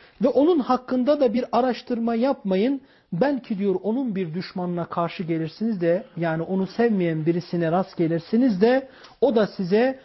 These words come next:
onun hoşuna gitmeyen veya sizin hoşunuza gitmeyen bir şey meydana söyler de seninle diyor onun arasını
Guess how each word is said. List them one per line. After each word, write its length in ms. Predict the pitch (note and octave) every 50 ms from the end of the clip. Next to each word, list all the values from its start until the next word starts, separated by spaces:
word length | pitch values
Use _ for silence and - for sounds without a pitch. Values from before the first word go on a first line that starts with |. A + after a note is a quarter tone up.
| _ _ _ -
onun 320 | G#3+ A3 G#3+ B3+ C4+ A#3+
hoşuna 420 | G3+ - A3 G#3 - - G#3+ G#3+ G#3+
gitmeyen 600 | G3 B3 B3+ - - G3+ F#3 F3+ E3+ D#3+ D#3+ D#3+
veya 220 | G3 G#3+ A3 G#3 F#3
sizin 300 | - - G3 F#3 A#3 G#3+
hoşunuza 500 | E3 G#3+ G#3 G#3+ - A#3+ A#3+ G#3 A3 G#3
gitmeyen 600 | F3+ A3 C4 - - G3+ F#3+ F#3 E3+ D#3 C#3 - - - - - _ -
bir 200 | E3+ F3+ B3+ B3+
şey 300 | F#3 - - G3+ F#3 F3
meydana 520 | D#3+ E3+ F3+ F3+ E3+ F#3 F3+ F3+ F3 - -
söyler 540 | - - G3 F#3 F3+ G3 A#3 C4+ C4+ B3 A3
de 280 | C#4 C#4+ C#4+ C#4 - - _ _ _
seninle 600 | _ - - A#3+ A#3+ C#4+ D4+ C4 A3 G3 F#3 D#3+ D3+
diyor 200 | E3 E3 E3+ -
onun 320 | - G3+ G#3 A3 G#3+ F#3+ F#3 -
arasını 600 | F3 E3+ D#3+ - - - F3+ F#3+ A3 B3 B3+ B3